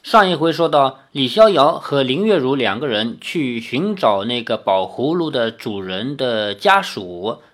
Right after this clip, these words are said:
找到了这一个穷困潦倒的妻儿，就是孤儿寡母。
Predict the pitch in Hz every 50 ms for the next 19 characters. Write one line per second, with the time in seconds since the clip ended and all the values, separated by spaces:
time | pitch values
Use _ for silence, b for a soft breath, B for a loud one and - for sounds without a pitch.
0 | b b _ - 110 101 98 95 151 156 160 151 135 123 117 110 - - 131 120
1 | 117 117 117 117 117 - 120 110 104 - - - 110 110 127 131 - 175 156 127
2 | 110 104 101 120 143 165 160 - 110 90 85 85 85 85 110 110 110 107 104 101
3 | 101 101 - - - - - 156 160 160 156 156 151 139 104 101 101 104 107 110
4 | 110 110 - b b b b b b _ 113 104 101 101 104 101 98 - - 160
5 | 170 156 147 120 113 117 147 147 120 98 92 107 127 -